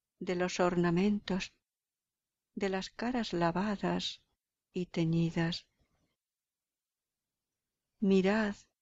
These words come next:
silenciosos, ocultos,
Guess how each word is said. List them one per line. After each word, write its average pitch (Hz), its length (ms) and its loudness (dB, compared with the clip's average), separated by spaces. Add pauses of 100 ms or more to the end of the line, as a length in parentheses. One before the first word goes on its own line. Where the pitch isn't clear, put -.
(500)
silenciosos, 180 1500 0 (840)
ocultos, 208 960 -2